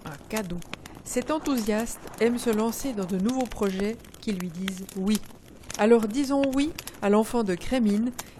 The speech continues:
qui aime raconter des histoires depuis toute petite. Enseignante au primaire,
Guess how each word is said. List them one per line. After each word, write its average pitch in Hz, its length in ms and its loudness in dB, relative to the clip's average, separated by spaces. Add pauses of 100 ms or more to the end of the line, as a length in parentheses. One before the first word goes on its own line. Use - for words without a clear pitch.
qui 254 180 0
aime 247 140 4
raconter 269 480 0
des 185 260 -2
histoires 240 480 -4
depuis 190 240 -2
toute 302 240 -2
petite. - 540 -4 (520)
Enseignante 320 540 2
au 262 60 4
primaire, 226 560 2